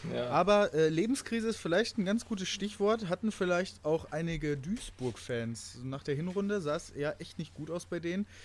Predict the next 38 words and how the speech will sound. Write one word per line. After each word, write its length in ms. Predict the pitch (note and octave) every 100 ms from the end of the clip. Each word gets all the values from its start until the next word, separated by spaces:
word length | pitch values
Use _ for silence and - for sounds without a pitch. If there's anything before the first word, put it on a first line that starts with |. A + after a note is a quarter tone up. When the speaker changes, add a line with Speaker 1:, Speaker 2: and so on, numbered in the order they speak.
| - -
Speaker 2:
Jetzt 160 | C#3+ -
gerade 240 | C#3+ E3+
sind 220 | F3 F#3
sie 100 | -
aber 200 | E3 D#3+
wieder 160 | D#3+ D3
im 100 | C3+
Aufwind. 960 | B2+ C#3+ - - C#3+ D3+ F#3 G#3+ - -
Ähm, 600 | D#3 D#3+ D#3+ D#3+ D#3+ - C3+ C3+
wir 140 | C#3+
haben 160 | D#3+ F3
schon 460 | - E3+ E3 E3 -
vermutet, 640 | - D3 D3 E3+ G#3+ F#3+
ist 240 | - - F3
das 320 | F3 - -
der, 380 | D3 D3+ D#3+ C3+
äh, 120 | D3+
Pavel 480 | - C3+ F3+ F#3 F3
Dotschew-Effekt? 1040 | C#3+ F3 - G3+ - - F3 - G3+ -
Was 120 | C3+
sagst 220 | C#3+ C#3+ -
du 60 |
dazu, 260 | F3 F3+ F3
Navi? 300 | F3 G3 G#3 - - - - - - -
Speaker 1:
Ja, 360 | A#2 B2+ B2 -
also 560 | C#3+ B2+ B2+ B2+ - - -
ich 140 | - D3
hab 80 |
ja 80 | D3
schon 180 | C#3+ C#3+
gesagt 320 | C3 C#3 C#3+
in 400 | C#3+ C3+ C3+ C3+
einer 300 | - C3 C3
Folge 300 | - C#3 C#3
vor 160 | - C3
ein 60 |
paar 180 | C3 B2
Wochen, 400 | C3 D3 C#3 C#3